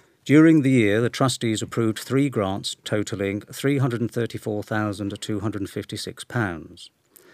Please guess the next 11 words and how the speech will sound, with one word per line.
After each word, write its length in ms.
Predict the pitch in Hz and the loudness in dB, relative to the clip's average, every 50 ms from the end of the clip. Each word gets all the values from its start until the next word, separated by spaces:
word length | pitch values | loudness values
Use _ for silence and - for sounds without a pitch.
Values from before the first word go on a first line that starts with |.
| - - _ _ _ _ _ _ | -20 -20 _ _ _ _ _ _
Sir 200 | - - - 117 - | -6 -2 0 2 4
Alan 280 | 143 147 160 165 160 | 6 8 8 8 8
reported 520 | 147 147 135 - - 120 113 110 - 113 92 | 6 4 2 0 0 0 0 0 0 -2 -2
the 120 | 110 110 | 0 -2
appointment 580 | 107 - - - 113 123 - - 110 101 95 - | -2 0 0 0 0 0 -2 -4 -6 -8 -6 -6
of 160 | - 104 - | -10 -10 -4
two 220 | - 131 135 123 | -2 0 0 0
trustees, 800 | - - 113 107 - - - 104 92 87 82 80 78 90 - - - _ _ - | 0 -2 -4 -4 -4 -6 -6 -6 -6 -6 -6 -10 -12 -14 -16 -18 -20 _ _ -4
Doctor 260 | 107 104 107 - 104 | -4 -4 -2 -4 -4
Tiddu 360 | - - 143 135 135 117 101 | -2 -2 0 0 2 2 2
Maney 580 | 104 120 123 120 107 98 92 92 98 104 110 | 2 2 2 2 0 -2 -4 -4 -6 -8 -10